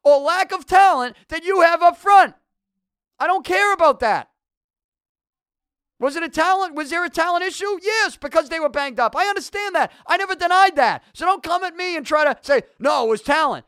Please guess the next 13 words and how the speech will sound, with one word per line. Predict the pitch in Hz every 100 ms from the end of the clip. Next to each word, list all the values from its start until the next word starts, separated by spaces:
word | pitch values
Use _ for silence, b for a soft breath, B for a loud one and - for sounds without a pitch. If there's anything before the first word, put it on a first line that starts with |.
| -
It |
was | 277
more, | 381 381 294 _ 330
it |
was | 370 302
talent, | 311 381 339 262
yes, | 339 359 226 - _
but | - 302
there | 349 370
was | 381 294
something | - 359 359 349 349
else | 359 359 330 -
missing. | 320 392 - 277 175